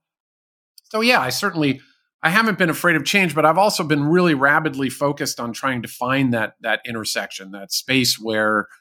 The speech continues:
where what I love doing and what I'm good at doing are in, are in balance with each other.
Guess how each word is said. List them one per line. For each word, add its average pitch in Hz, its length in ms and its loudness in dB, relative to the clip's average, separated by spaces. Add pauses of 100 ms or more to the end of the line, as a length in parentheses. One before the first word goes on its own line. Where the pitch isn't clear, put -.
(760)
where 123 320 2
what 123 180 2
I 120 100 6
love 135 300 4
doing 123 360 0
and 113 140 -2
what 117 140 2
I'm 113 160 0
good 127 140 2
at 127 140 0
doing 113 340 -4
are 107 500 0 (120)
in, 110 480 -6 (340)
are 110 220 -2
in 107 100 -4
balance 117 480 0
with 95 120 -16
each 90 180 -12
other. - 220 -14